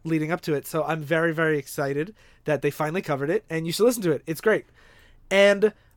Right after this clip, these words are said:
also on the flying machine dot network website, you, I have a music blog that comes out every month, so you should read that. I talked about Miles Davis this month. And, uh, that's all I got. Do you guys have anything to plug?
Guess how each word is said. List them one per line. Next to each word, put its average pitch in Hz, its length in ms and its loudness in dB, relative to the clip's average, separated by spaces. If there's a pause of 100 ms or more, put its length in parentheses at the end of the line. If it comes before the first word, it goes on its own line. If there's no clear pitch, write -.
also 226 320 8
on 226 120 2
the 214 60 0
flying 208 200 4
machine 208 220 -2
dot 190 200 4
network 185 300 0
website, 160 640 0
you, 190 400 -2
I 180 160 4
have 196 340 2
a 196 40 -10
music 220 280 -6
blog 151 320 2
that 147 180 -4
comes 156 180 -6
out 160 100 2
every 156 120 -2
month, 143 360 -8
so - 160 -6
you 147 140 -6
should 151 200 -10
read 156 160 -6
that. 123 260 -10
I 143 160 -6
talked 156 340 -8
about 170 120 -2
Miles 170 220 -2
Davis 165 280 -4
this 139 140 -14
month. 123 240 -16 (680)
And, 170 380 -4
uh, 185 340 0 (200)
that's 180 180 -4
all 196 140 2
I 226 80 2
got. 170 160 0
Do 151 80 -10
you 175 60 -6
guys 185 180 -2
have 185 100 0
anything 196 300 -8
to 180 80 -16
plug? 202 280 -8